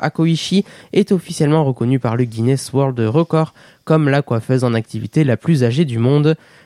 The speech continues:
Depuis plus de quatre-vingt-dix ans, cette japonaise exerce son métier avec passion et continue de recevoir des clients dans son propre salon. Un exploit qui force l'admiration. Née en mille neuf cent seize, elle a débuté sa carrière à quatorze ans dans un salon de Tokyo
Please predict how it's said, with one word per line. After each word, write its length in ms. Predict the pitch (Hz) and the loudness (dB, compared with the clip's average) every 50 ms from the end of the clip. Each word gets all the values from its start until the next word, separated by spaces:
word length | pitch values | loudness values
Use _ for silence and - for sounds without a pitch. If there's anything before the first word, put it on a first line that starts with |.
| _ - 131 | _ -14 -2
Depuis 400 | 117 123 120 - - - 135 127 | 0 0 0 0 -4 -8 -8 -6
plus 160 | - 139 135 | -4 -6 -2
de 140 | 120 131 127 | 0 0 -2
quatre-vingt-dix 680 | - - 143 - - 156 135 147 151 139 131 143 139 170 | 0 -2 -4 -2 -2 -2 0 0 0 0 -2 0 0 2
ans, 120 | 185 180 | 2 2
cette 240 | 160 - 185 165 135 | 2 0 -2 -2 0
japonaise 600 | 175 180 156 156 160 175 185 190 175 170 - - - | 0 0 2 2 0 2 2 0 0 -2 -6 -4 -4
exerce 480 | 131 123 123 127 165 170 - - 131 | -4 -4 -2 -2 -2 -2 -2 -4 -8
son 180 | 123 - 120 117 | -6 -2 -2 0
métier 380 | 131 170 180 - - - 202 | 2 2 0 -2 -2 0 0
avec 260 | 160 123 127 151 - - | 0 2 0 -2 -2 -2
passion 460 | - 131 123 117 - - 131 147 - - - - - - - | -2 -2 -2 -2 0 -2 -2 -2 -2 -6 -16 -20 -20 -6 -2
et 100 | - 143 | -2 0
continue 380 | - 139 - - - 120 127 123 | 0 0 -2 -2 0 0 0 2
de 80 | 120 | 2
recevoir 480 | 117 110 127 120 - 117 110 127 127 120 | 2 0 0 0 0 -2 -2 -2 -2 -2
des 100 | 107 104 | -6 -8
clients 380 | _ - - 131 127 135 143 139 | _ -6 -2 0 0 2 0 0
dans 160 | 131 131 135 | 0 -2 -4
son 200 | - - 107 107 | -4 -8 -10 -10
propre 380 | - - - 143 - - - | -8 -4 -4 -4 -4 -4 -10
salon. 460 | 110 - - 160 151 131 120 131 147 - _ _ _ _ - _ _ - | -8 -2 0 0 0 2 0 -2 -2 -6 _ _ _ _ -20 _ _ -4
Un 100 | 147 139 | 0 0
exploit 340 | 123 - - - - 135 139 | 0 -2 -4 -2 -2 -2 -2
qui 180 | - - 104 | -2 -8 -16
force 320 | - - 143 139 127 - - | -8 -4 -4 -4 -4 -4 -8
l'admiration. 840 | 104 110 135 175 196 190 165 143 117 107 98 - - 113 120 127 - - _ _ _ _ _ _ _ - 127 | -4 -2 0 0 2 2 2 2 2 0 -2 -2 -4 -2 -2 -2 -4 -8 _ _ _ _ _ _ _ -2 0
Née 140 | 123 123 | 2 2
en 80 | 120 113 | 2 2
mille 180 | 110 117 117 120 | 0 -2 0 0
neuf 140 | 120 120 | -2 -2
cent 160 | - - 131 131 | -2 -2 -4 -4
seize, 400 | - - 143 143 139 135 147 - - | -2 0 0 0 2 2 0 0 2
elle 160 | 135 151 143 | 0 2 2
a 80 | 139 127 | 0 0
débuté 340 | 143 143 135 143 - 190 | 0 -2 -2 0 0 0
sa 160 | 170 - 147 139 | 0 0 -2 -4
carrière 380 | - - 151 156 175 175 156 | -2 -2 0 2 2 2 2
à 100 | 147 135 | 2 -2
quatorze 480 | - - 196 190 - 185 151 151 147 151 | 0 0 -2 0 0 0 0 0 0 0
ans 120 | 156 156 | 0 0
dans 200 | 135 139 139 131 | 0 0 0 0
un 80 | 123 117 | 0 -2
salon 260 | - - 113 120 135 | 0 -2 -2 -2 -2
de 120 | 123 - | -2 -4
Tokyo 420 | - - 175 180 - - 151 156 | -2 0 0 0 0 2 0 0